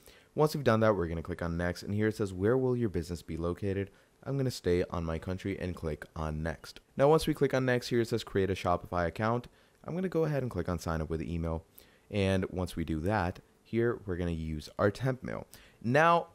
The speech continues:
I'm only using a temp mail because I'm showing an example to you on how to do it. This is not my actual account, okay? I'm not gonna be using this account forever. So if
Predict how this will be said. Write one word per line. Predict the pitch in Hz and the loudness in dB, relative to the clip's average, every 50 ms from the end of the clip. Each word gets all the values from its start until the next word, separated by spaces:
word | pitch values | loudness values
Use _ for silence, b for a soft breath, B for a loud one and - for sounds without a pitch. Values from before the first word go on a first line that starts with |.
| _ _ _ | _ _ _
I'm | - 143 170 196 | 2 4 4 4
only | 214 208 208 208 196 | 4 4 4 4 2
using | 190 180 170 175 160 | 2 0 0 0 0
a | 151 | 0
temp | - 147 143 151 156 | 0 0 0 0 2
mail | 156 160 156 | 0 0 2
because | 143 131 127 135 127 127 - | 2 2 2 2 2 2 2
I'm | 120 120 123 | 2 2 2
showing | 123 - 127 123 123 120 | 2 2 0 2 2 2
an | 117 107 | 0 0
example | 92 87 85 92 87 87 87 - 110 113 | 0 0 0 0 0 0 0 -2 -2 -4
to | 113 - - 107 | -4 -4 -2 0
you | 101 104 110 95 | 0 2 2 0
on | 92 90 | 0 -2
how | 85 87 87 87 | -2 -2 -2 -2
to | 87 87 | -2 -2
do | 78 90 90 95 | -2 0 2 2
it. | 101 | 2
This | 98 95 - - | 0 -2 -4 -6
is | 92 85 - | -6 -4 0
not | 87 87 87 | 0 0 2
my | 82 85 85 - | 0 0 -2 -2
actual | - 82 82 82 80 - - - 85 82 - - | -2 -2 -4 -4 -4 -6 -4 -2 -2 -2 -2 -4
account, | 85 - - 107 98 87 - - - | -8 -6 -2 0 0 0 0 -4 -8
okay? | 92 - 92 | -8 -6 -4
I'm | 87 87 87 | -2 -2 -2
not | 85 85 | -2 -2
gonna | 82 85 85 | -2 -4 -4
be | 85 87 | -4 -4
using | 85 85 78 85 85 | -4 -4 -4 -6 -6
this | 80 80 78 | -6 -6 -8
account | 87 - 87 80 78 - | -6 -6 -6 -6 -6 -4
forever. | - 85 - - - 98 80 76 - B B B B B B B B | -4 -6 -2 0 0 0 0 -2 -4 B B B B B B B B
So | - - - - - 185 190 165 110 110 139 B B B B B B B _ _ _ | -16 -12 -4 2 4 6 6 6 6 4 2 B B B B B B B _ _ _
if | - 214 226 240 - - - | 4 4 4 4 0 -4 -18